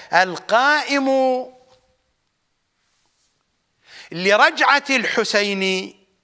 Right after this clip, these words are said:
وكي يصدق الناس بذلك من خلال برنامج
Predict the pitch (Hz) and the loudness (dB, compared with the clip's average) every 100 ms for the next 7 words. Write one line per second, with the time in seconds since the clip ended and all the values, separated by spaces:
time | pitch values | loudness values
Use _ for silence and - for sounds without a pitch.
0 | _ _ _ _ _ _ _ - 175 190 | _ _ _ _ _ _ _ -6 -2 0
1 | - 208 202 185 - 254 240 190 214 - | 0 -2 -2 -4 0 -2 -2 -6 -4 0
2 | 143 - - _ _ _ _ _ _ _ | -2 -4 -20 _ _ _ _ _ _ _
3 | - - - - 208 208 220 311 349 - | -20 -20 -8 -2 -2 0 2 2 0 -2
4 | 320 254 240 240 220 196 190 170 - - | -2 0 2 2 2 0 -4 -6 -14 -20
5 | _ _ _ _ _ _ _ _ _ 165 | _ _ _ _ _ _ _ _ _ -8
6 | 190 202 214 214 175 208 214 262 262 233 | -6 0 0 0 -2 -2 0 2 2 2
7 | 202 165 120 - _ _ _ _ - - | -2 -4 -6 -14 _ _ _ _ -20 -20
8 | - 143 202 202 214 262 302 285 262 180 | -12 0 0 0 0 2 2 0 -2 -2
9 | 180 165 131 | -4 -6 -8